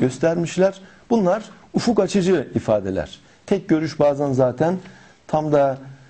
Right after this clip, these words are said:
meseleyi anlamakta yeterli olmayabiliyor. Alternatifleriyle beraber bilmekte fayda var. Ama bir zannı galiple böyle olması daha uygundur denilebilir mi?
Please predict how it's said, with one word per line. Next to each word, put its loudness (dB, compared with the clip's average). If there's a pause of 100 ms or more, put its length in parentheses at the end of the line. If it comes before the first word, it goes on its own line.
(300)
meseleyi 2
anlamakta 0
yeterli 0
olmayabiliyor. 0 (360)
Alternatifleriyle 0
beraber 2
bilmekte 0
fayda 0
var. 0 (260)
Ama 0
bir 2
zannı 0
galiple 0 (560)
böyle 4
olması -2
daha 2
uygundur 0 (320)
denilebilir 2
mi? -2